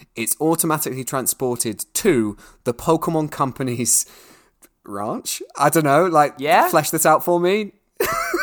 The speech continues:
Speaker 2: Uh, hopefully it wouldn't just be, like, a really gross, like, Trump-style concentration camp, but
Speaker 1: Okay,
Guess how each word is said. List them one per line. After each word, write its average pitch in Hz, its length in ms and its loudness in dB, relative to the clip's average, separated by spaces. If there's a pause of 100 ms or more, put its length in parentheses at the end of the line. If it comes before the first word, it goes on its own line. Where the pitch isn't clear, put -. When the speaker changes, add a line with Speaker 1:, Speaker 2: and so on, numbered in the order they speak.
(360)
Speaker 2:
Uh, - 120 2
hopefully 277 340 2
it 233 140 4
wouldn't 226 280 0
just 208 140 -4
be, 220 140 -4
like, 202 160 2
a 202 40 0
really 190 220 -2
gross, 185 380 2
like, 170 340 2
Trump-style 160 720 2
concentration 160 800 -6
camp, 508 360 0 (220)
but 185 500 4 (1300)
Speaker 1:
Okay, 165 360 2